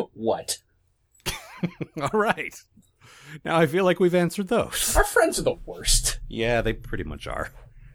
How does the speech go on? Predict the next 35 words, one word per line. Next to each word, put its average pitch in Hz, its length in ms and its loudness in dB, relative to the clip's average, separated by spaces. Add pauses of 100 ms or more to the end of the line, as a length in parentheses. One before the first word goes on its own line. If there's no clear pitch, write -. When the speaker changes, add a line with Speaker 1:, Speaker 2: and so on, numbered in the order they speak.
(580)
Speaker 2:
Especially 226 460 4
since 220 180 6
they 214 100 4
can't 208 240 2
follow 202 220 6
directions. 180 560 2
What 139 160 2
I 165 60 4
said 175 300 2
was, 151 280 2
uh, 143 60 2
our 139 400 4
supplemental's 156 520 0
coming 147 220 0
up. 131 120 2
If 113 100 -8
you 120 80 2
have 127 140 2
questions, 131 580 0
send 127 320 -2
them 123 160 -2
to 120 120 -2
this 120 380 -2
email 117 340 0
address. 87 540 -4 (720)
And 113 180 -2
naturally, 110 380 0
they 92 100 0
just 87 280 -8
posted 80 320 -6
them 73 120 -6
as 73 220 -10 (120)
Facebook - 360 -14
comments. - 400 -14
Speaker 1:
Yeah. - 80 -6